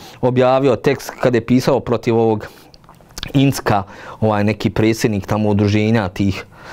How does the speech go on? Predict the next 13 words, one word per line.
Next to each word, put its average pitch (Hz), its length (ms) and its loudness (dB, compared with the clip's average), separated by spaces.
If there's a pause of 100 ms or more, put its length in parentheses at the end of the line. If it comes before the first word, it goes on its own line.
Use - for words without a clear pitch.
(300)
a, 101 80 -2
a, 98 380 -2 (220)
u 101 240 2
Republici 110 400 0
Srpskoj, - 320 -2
ne 107 80 0
mogu 110 200 0
da 101 80 0
sjetim 113 380 -2
kako 127 200 0
se - 80 -8
zove, 147 240 2 (360)
onaj, 139 460 0